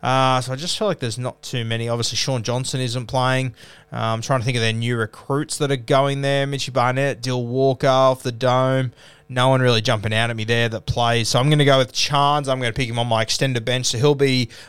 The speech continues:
my coverage for outside backs. Or, uh, yeah, I'm g-, actually, I'm just gonna use him as coverage for outside backs. So Chance, he is jersey eighteen.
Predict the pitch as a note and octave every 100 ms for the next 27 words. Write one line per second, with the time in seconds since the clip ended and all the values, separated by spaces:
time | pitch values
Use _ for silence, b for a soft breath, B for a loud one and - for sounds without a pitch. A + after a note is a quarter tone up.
0 | - A#2+ - A#2+ A2+ - - A#2 A2+ -
1 | A2 G#2 G2 A2+ G#2+ - - - - -
2 | A2+ A2+ A2 A2 G#2+ B B - A2+ A2
3 | B2+ A#2+ A2+ C#3+ C3+ B2 D3 B2 C3+ A2+
4 | A#2+ B2+ A2 G#2+ G#2+ - A2+ G2 - A2
5 | G2+ - G#2+ G2+ G#2 - G#2 G2 G2+ -
6 | - A2 - C3+ B2+ B2+ B2 B2+ A#2+ G#2
7 | B2+ A2 A2 G#2+ - C#3+ D3